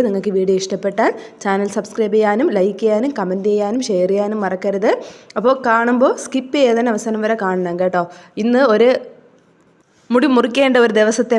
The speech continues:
പറ്റി പ്രത്യേകം പറയുന്നുണ്ട് കേട്ടോ. അപ്പോൾ സ്കിപ്പ് ചെയ്ത് തന്നെ കാണുക. ആ പറയുന്നത് അവസാന, വീഡിയോയുടെ അവസാന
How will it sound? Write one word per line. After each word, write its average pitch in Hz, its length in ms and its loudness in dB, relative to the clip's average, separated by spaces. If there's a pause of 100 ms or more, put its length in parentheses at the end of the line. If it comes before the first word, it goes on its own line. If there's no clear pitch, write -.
പറ്റി 214 240 2
പ്രത്യേകം 226 500 0
പറയുന്നുണ്ട് 190 420 0
കേട്ടോ. 180 140 0
അപ്പോൾ 196 140 -4 (300)
സ്കിപ്പ് - 260 -8
ചെയ്ത് 226 140 2
തന്നെ 214 220 -2
കാണുക. 196 280 -2 (200)
ആ - 20 0 (100)
പറയുന്നത് 220 460 -2
അവസാന, 233 260 -4 (260)
വീഡിയോയുടെ 214 300 -2
അവസാന 233 260 -4